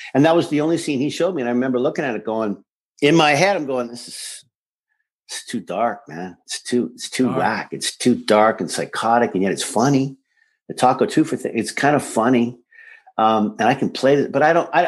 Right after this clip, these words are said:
Speaker 1: it's not, it's not for me.
Speaker 2: But
Speaker 1: And that's what
Speaker 2: also, but also on an acting, as an a-, as someone who's watched you for so many years, I think that if you played that scene later, um,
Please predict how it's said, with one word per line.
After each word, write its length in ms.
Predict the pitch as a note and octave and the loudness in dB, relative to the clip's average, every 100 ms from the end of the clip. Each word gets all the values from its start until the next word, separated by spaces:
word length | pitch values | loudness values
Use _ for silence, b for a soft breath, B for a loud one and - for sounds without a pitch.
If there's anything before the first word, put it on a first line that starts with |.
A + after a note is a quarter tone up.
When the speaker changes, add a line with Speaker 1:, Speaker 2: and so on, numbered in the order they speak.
| F3 | 0
Speaker 1:
it's 160 | - | -2
not, 300 | G3 F#3+ - - | 0 0 0 -10
it's 80 | - | 0
not 240 | A3 F#3 | 2 2
for 100 | F#3 | 0
me. 280 | D3 C3 F2+ b b b b b _ - | -2 -4 -10 b b b b b _ -4
Speaker 2:
But 180 | C4+ C#4 | 0 2
Speaker 1:
And 80 | E3 | 4
that's 180 | G#3+ A#3 | 4 2
what 100 | B3 | 2
Speaker 2:
also, 280 | A3 E3+ _ _ _ _ | 2 -2 _ _ _ _
but 120 | A#3+ A#3+ | 0 4
also 340 | C4 B3 C4 | 2 2 0
on 80 | G#3+ | 0
an 80 | G3 | 0
acting, 580 | G#3 A3 A3+ A3 F#3+ F#3+ | 0 0 0 -4 -4 -4
as 180 | F#3 F3 | -4 -2
an 100 | F#3 | -2
a-, 200 | F3 F3+ | -2 -2
as 200 | F3+ E3 | -2 -2
someone 280 | - G3+ F#3 | 2 2 2
who's 260 | E3 E3+ D3+ | 0 -2 -2
watched 420 | D#3+ E3 F3 - | 0 0 -2 -8
you 80 | E3+ | -10
for 180 | C#3 D3+ | -8 -8
so 240 | - F3+ | -4 -4
many 180 | D3+ D3 | -2 -2
years, 600 | D3 A#3 A3+ D3+ C3 - _ _ _ _ _ _ _ _ _ _ - | 0 2 2 2 -4 -12 _ _ _ _ _ _ _ _ _ _ -2
I 240 | F3 A3+ C#4 | 2 4 2
think 400 | - A3+ F3+ - | 0 -2 -2 -4
that 160 | E3+ | -2
if 160 | D3+ - | -2 -4
you 240 | D3 G3 | -2 -2
played 400 | F#3 - G3+ F#3 | -2 -2 0 0
that 240 | E3+ D#3 - | 0 -2 -2
scene 540 | F3+ E3 D3+ B2+ B2 | -6 -4 -4 -6 -2
later, 520 | D3+ D#3+ F#3+ B3 C4+ _ _ _ _ _ _ _ _ _ - | 0 2 2 0 -2 _ _ _ _ _ _ _ _ _ -2
um, 480 | E3 D#3+ D#3 D3+ | 2 4 2 -2